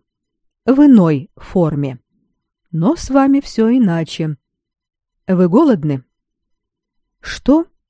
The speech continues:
растерянно спросила Айлин и вспомнила, что, согласно этикету, оказавшись в гостях у более родовитых особ, следует отказаться от угощения – если речь не идет о званом ужине.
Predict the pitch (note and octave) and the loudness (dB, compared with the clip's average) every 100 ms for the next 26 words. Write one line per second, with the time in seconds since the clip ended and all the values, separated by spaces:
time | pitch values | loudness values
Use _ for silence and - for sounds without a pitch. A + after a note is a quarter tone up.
0 | - F3 - F#3 F3+ E3 - E3+ - F3 | -4 -2 -2 -4 -2 -4 -4 -6 -4 -6
1 | - A3+ C4 B3 A#3 _ _ _ _ G#3+ | -2 0 2 2 0 _ _ _ _ -10
2 | - - C4+ A#3 A#3 - G3 - E3+ D#3 | -4 0 2 2 0 -4 -6 -4 -4 -4
3 | F3+ - D#3+ D#3 D3 - G3+ - C#3+ - | -4 -4 -6 -6 -8 -4 -2 -2 -6 -8
4 | _ - E3+ D3+ C#3+ D#3+ C#3 D#3 E3 D#3+ | _ -6 -4 -4 -6 -8 -6 -6 -4 -6
5 | D3+ D3+ E3 D#3 D3+ D#3 E3+ D#3+ D3+ D#3 | -4 -4 -2 -2 -2 -2 -4 -4 -6 -8
6 | - D4 - - _ _ _ - - A#3+ | -2 -2 -4 -12 _ _ _ -14 -2 0
7 | C4 C4+ - - C#4+ B3 E3 D#3+ E3+ D#3+ | 2 -2 -4 -2 0 0 -2 -2 -4 -4
8 | E3 E3+ - D#3+ D#3+ D#3 D#3 - _ _ | -4 -6 -6 -6 -4 -2 -4 -8 _ _
9 | _ F3 - D3+ G3+ C#4+ - D3 E3+ - | _ -6 -4 -2 -2 -2 -2 -2 -2 -2
10 | G#3+ D3 D3 F3+ E3+ D3 C#3+ C3+ | -2 -2 -2 -2 -2 -4 -8 -12